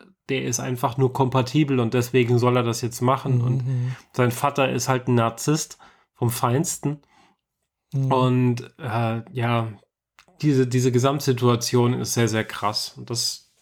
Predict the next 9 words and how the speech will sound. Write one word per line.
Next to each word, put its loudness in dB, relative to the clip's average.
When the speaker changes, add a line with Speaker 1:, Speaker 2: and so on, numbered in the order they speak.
Speaker 1:
deswegen 2
ist 0
diese 2
Serie 4
so 0
besonders. -2
Speaker 2:
Mhm. 2
Speaker 1:
Hm. -14
Speaker 2:
Ja. 0